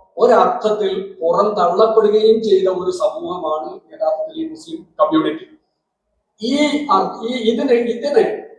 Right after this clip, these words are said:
എങ്ങനെ ലിങ്ക് ചെയ്യാം എന്നുള്ളത് യഥാർത്ഥത്തിൽ പി എ സയ്യിദ് മുഹമ്മദിന്റെ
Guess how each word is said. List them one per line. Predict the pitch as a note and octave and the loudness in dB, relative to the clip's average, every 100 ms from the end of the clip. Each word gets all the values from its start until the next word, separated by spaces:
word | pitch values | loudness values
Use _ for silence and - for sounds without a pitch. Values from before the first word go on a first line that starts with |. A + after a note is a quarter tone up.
| _ _ _ | _ _ _
എങ്ങനെ | E3+ F#3 A3 B3+ B3 | 4 4 4 4 4
ലിങ്ക് | F3 F3+ F#3+ A#3 A#3+ - | 2 2 2 0 -2 0
ചെയ്യാം | G#3+ F#3 G3 G3 | 4 6 6 4
എന്നുള്ളത് | F#3 F3 F3+ F3+ F3 D#3 | 0 -2 -4 -6 -10 -8
യഥാർത്ഥത്തിൽ | D#3 E3+ - - F4+ F#4 - - _ _ _ _ _ - | -2 0 0 -6 -12 -12 -16 -20 _ _ _ _ _ -2
പി | D3+ G3 | 4 6
എ | - | 6
സയ്യിദ് | F3 F3 | 4 2
മുഹമ്മദിന്റെ | E3+ E3 D#3+ D#3+ E3 D#3+ D#3+ | 0 -2 -2 -4 -4 -4 -6